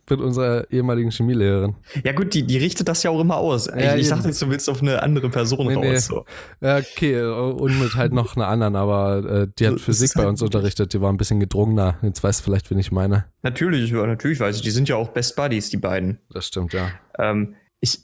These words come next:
Speaker 2: äh, weißt du, das ist die Studienfahrt, die bei uns keiner haben wollte. Also wirklich gar keiner. Das war halt echt voll der Wahnsinn.
Speaker 1: In Tschechien oder Göttingen? <laughs>
Speaker 2: Na, wieso? Alter, Tschechien war richtig geil. Also ich, ich liebe Tschechien, wirklich. Ich will da auch noch mal hin.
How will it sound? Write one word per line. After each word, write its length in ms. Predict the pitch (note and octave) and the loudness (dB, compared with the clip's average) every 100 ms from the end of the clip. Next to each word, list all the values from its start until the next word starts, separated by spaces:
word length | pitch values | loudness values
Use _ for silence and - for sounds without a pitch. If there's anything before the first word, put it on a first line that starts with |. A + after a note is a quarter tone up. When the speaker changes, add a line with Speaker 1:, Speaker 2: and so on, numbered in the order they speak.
| _ | _
Speaker 2:
äh, 300 | - - - | -8 -6 -4
weißt 220 | B2 B2 | -2 0
du, 80 | D#3+ | 0
das 180 | C3 B2+ | 0 0
ist 140 | B2+ | 2
die 100 | D3 | 2
Studienfahrt, 540 | C#3 - C#3 A#2 A#2 A#2 | 0 0 0 0 0 0
die 40 | |
bei 100 | A#2+ | 0
uns 160 | A#2+ B2 | 0 0
keiner 240 | C3+ B2 B2 | 0 0 0
haben 260 | A2+ G#2 | 0 0
wollte. 280 | G#2 G#2+ G#2+ B2 | 0 -2 -2 0
Also 120 | D#3 | 2
wirklich 200 | B2+ B2+ | 2 2
gar 200 | C#3 D3 | 2 0
keiner. 360 | C#3 A2 A2 - | 0 0 0 0
Das 180 | C3+ C3 | 0 0
war 120 | A#2+ | 2
halt 140 | A#2+ | 2
echt 200 | D3 D3 | 0 0
voll 140 | - D3 | 0 0
der 160 | C#3+ | 2
Wahnsinn. 440 | C3 C#3 E3+ B2 C3 F#3 B2+ | 0 0 0 2 0 0 -2
Speaker 1:
In 60 | |
Tschechien 440 | - D3 C3+ F#3+ D#3+ | -2 -2 -2 0 0
oder 160 | D3 | -2
Göttingen? 480 | - B2 B2 A2 G#2+ - | -2 -2 0 0 -2 -2
<laughs> 40 | F3 - - - - D4 - - _ _ - _ _ _ | -2 -2 -2 -4 -4 -6 -4 -6 _ _ -20 _ _ _
Speaker 2:
Na, 120 | A#2 | 0
wieso? 280 | A2+ A#2+ B2 - - - | 0 0 -2 -4 -6 -2
Alter, 360 | B2 A#2+ G2+ - - | 0 0 -2 -6 -6
Tschechien 360 | - C3+ C3+ B2 | -2 0 2 0
war 160 | B2 | 0
richtig 400 | B2 A#2+ A2 - | 0 -2 -2 -4
geil. 320 | - G2+ F#2+ - - - | -2 0 -2 -4 -8 -2
Also 180 | B2 | 0
ich, 180 | C#3 B2+ | 0 2
ich 140 | B2+ C3 | 0 2
liebe 300 | C3+ C3 B2 | 4 2 0
Tschechien, 340 | A#2 G#2 G#2 | 0 0 0
wirklich. 180 | G#2 A2 | 0 0
Ich 60 | A#2+ | 0
will 120 | D3 | 0
da 60 | |
auch 140 | A#2+ A#2 | 0 -2
noch 160 | B2 | -2
mal 140 | - G2 | -2 0
hin. 200 | F#2 | -2